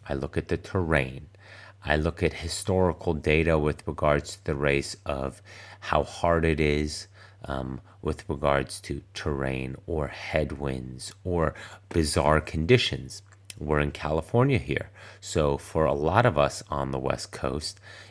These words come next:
you have morning fog that will give way to warmer temperatures. That often means you're freezing out of the water. Water conditions are a, can be choppy, can be cold, can be windy. Um,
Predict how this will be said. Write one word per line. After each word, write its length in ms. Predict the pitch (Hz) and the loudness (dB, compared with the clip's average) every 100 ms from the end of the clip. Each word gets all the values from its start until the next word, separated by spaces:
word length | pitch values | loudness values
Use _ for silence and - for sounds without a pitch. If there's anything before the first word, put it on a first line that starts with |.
| - | -4
you 120 | 80 | 2
have 200 | 76 76 | 2 2
morning 540 | 69 78 85 85 82 | 0 2 2 2 0
fog 640 | 76 - 73 65 65 92 - - - - | -4 4 6 6 2 -2 -6 -16 -4 2
that 180 | 73 | 2
will 80 | 82 | 2
give 280 | 71 85 73 | 0 0 2
way 300 | 76 73 71 | 2 4 2
to 200 | - - | 0 -8
warmer 400 | 82 80 73 71 | -6 -2 0 -2
temperatures. 800 | 73 98 101 - - 64 62 - - - - | -2 0 0 -2 -4 -6 -6 -12 -18 -20 -4
That 200 | - 113 | 2 6
often 400 | 117 73 - 69 | 6 4 0 -4
means 340 | 71 71 73 80 | -2 -2 -2 -2
you're 120 | 82 | -2
freezing 840 | - - 165 170 175 117 80 71 | -4 -8 0 2 4 2 2 0
out 200 | 67 65 | -4 -2
of 80 | 73 | 0
the 80 | 73 | 0
water. 560 | 65 65 64 73 107 - - | 0 -2 2 2 2 -2 -10
Water 280 | - 73 69 | 4 4 4
conditions 760 | 65 - 71 67 67 73 69 - | -2 -4 -2 -2 -2 -4 -6 -4
are 220 | 67 65 - - | -4 -4 -10 -8
a, 240 | 76 69 65 | -2 -2 -4
can 240 | - 73 | -8 -10
be 140 | 64 65 | -8 -8
choppy, 640 | - - 98 85 - 67 | -4 -2 -2 -2 -8 -10
can 160 | - 73 | -10 -8
be 160 | 67 - - | -8 -10 -12
cold, 580 | - 113 104 71 65 58 - - - | 2 6 6 4 -2 -8 -14 -16 -10
can 140 | - 73 | -4 0
be 140 | 78 | 0
windy. 580 | 85 127 113 78 65 60 - - - - - - | 4 6 6 4 -2 -6 -16 -18 -16 -16 -18 -8
Um, 440 | 71 69 69 69 | 0 0 0 -4